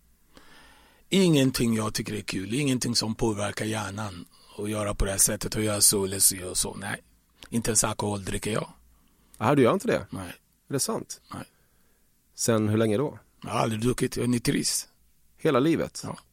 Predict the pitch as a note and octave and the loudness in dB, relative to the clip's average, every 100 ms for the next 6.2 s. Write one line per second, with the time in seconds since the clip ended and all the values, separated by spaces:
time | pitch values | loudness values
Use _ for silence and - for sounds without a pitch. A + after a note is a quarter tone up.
0 | _ - C#3 A#2+ D3 A2+ - - - B2+ | _ 0 2 4 2 0 -4 -6 -2 -2
1 | A#2+ A2+ A2 G#2 - A2+ - A2 G2+ F#2+ | -2 -4 0 2 2 0 -2 -6 -6 -8
2 | G#2+ - _ - - A#2+ - D3 - - | -10 -18 _ -10 -6 -4 -2 -4 -6 -16
3 | _ _ - - - - _ _ _ - | _ _ -20 -20 -20 -20 _ _ _ -8
4 | A2 F#2+ F#2+ G2+ F#2 - - _ _ _ | -8 -6 -6 -6 -8 -12 -18 _ _ _
5 | _ _ _ - G#2 G2+ G#2+ G#2+ B2+ F#2+ | _ _ _ -2 0 2 0 2 4 4
6 | A#2 A#2+ | 2 0